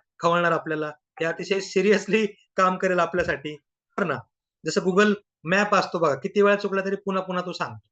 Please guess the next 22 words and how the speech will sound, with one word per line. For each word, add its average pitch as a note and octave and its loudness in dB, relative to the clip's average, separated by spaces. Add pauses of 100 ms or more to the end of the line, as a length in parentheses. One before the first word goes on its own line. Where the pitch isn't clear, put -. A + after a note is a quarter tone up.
(260)
आता C#3+ -4
काय G3+ 2
सांगतंय F#3 -2
हे? F3+ -2 (380)
व्हिटॅमिन G3 0
डी G3 -2
चे G3+ 0
हे G3 0 (240)
सूर्यप्रकाशातील F#3+ -2
व्हिटॅमिन E3+ -8
म्हणून F3 -10
ओळखले E3+ 2
जाते. D#3+ -4 (680)
बरोबर? G3 4 (520)
व्हिटॅमिन F#3+ -4
डी G3 -2
चे G3+ -6 (100)
फायदे F#3+ 0
बघा G3+ 0
काय F3 -4
आहेत D3 -6 (580)
सगळे. D#3 -4